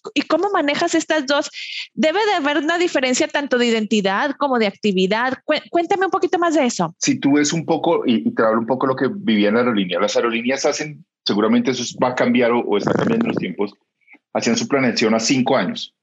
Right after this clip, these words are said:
Speaker 2: O sea, yo recuerdo que nosotros nos sentábamos y hacíamos la planeación cinco años, qué va a pasar en todo, qué va a pasar en la red de rutas, qué va a pasar en,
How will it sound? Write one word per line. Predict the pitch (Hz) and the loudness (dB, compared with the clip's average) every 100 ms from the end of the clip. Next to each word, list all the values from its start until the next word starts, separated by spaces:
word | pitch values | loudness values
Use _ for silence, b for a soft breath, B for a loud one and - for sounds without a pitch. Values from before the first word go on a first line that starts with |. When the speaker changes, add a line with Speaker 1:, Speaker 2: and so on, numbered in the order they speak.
| - | -10
Speaker 2:
O | |
sea, | - | -4
yo | 92 - | -2 -2
recuerdo | 107 123 117 | 0 -2 0
que | 123 | -2
nosotros | 95 107 | 0 0
nos | |
sentábamos | 120 120 120 123 135 | 2 2 2 2 0
y | 123 | -2
hacíamos | 101 107 | 0 0
la | 113 | 0
planeación | 120 104 98 - _ _ _ _ | -2 -2 -4 -6 _ _ _ _
cinco | - 165 156 139 156 | -6 -2 -2 0 2
años, | 156 151 | 2 0
qué | 147 | 0
va | 120 | 0
a | |
pasar | 135 131 147 143 | 0 0 -2 -2
en | 139 120 | -4 0
todo, | 123 92 | 0 0
qué | - | 0
va | 104 | -2
a | |
pasar | 113 120 113 | 0 -2 0
en | |
la | 110 | 0
red | 98 98 | 0 0
de | 110 | 0
rutas, | 123 135 - 120 113 113 _ _ - | 0 -2 0 0 0 -4 _ _ -4
qué | 113 | -2
va | |
a | 113 | 0
pasar | 113 113 | 0 0
en, | 113 113 113 - | 0 0 -2 -6